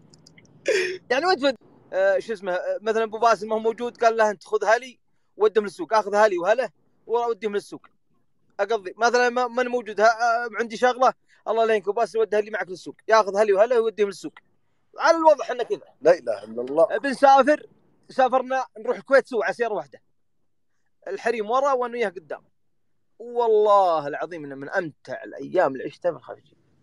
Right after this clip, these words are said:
Speaker 1: إي والله. لدرجة يعني إذا جانا مثلا، جاء عندي عشرة ضيفان، طبعا شقتنا نفس الشقة تفصيل نفسها. مثلا جاء عندي عشرة ضيوف كذا، وش تسوي؟ الحريم ونوديهم.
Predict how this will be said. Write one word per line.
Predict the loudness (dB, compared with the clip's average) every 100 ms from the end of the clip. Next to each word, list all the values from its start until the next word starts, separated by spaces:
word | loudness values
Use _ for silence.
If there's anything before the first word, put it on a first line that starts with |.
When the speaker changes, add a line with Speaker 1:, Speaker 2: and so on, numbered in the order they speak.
| _ _ 2
Speaker 1:
إي | 6
والله. | 6 4 -4 _ _ _ _ -20 _ _ _ _ -20 -10 2
لدرجة | 6 8 8 6 2 4
يعني | 6 6 2 -2
إذا | 2 4 4
جانا | 6 4 4
مثلا، | 0 -2 -2
جاء | -2
عندي | -2 -6 -12 -12 -4
عشرة | -2 -2 -6
ضيفان، | -6 -8 -10 _ _ _ _ _ _ _
طبعا | -8 -8
شقتنا | -8 -4 -2 0 0 -2 -4 -12
نفس | -2 -2 -2 -10
الشقة | -10 -10 -6 -4
تفصيل | -2 -6 -6 -6
نفسها. | -8 -14 -20 _ _ _ _ _ _ -6
مثلا | -4 0
جاء | 2
عندي | 2 2
عشرة | -2 -2 -10 -12 _ _ -12
ضيوف | -10 -10
كذا، | -6 -2 -2 -4 _ _ _ _ _ _ _ _ _ -10
وش | -4 -2
تسوي؟ | 2 2 2 -2 -14 _ _ _ _ _ -2
الحريم | 2 4 2 0
ونوديهم. | 2 4 2 4 0 0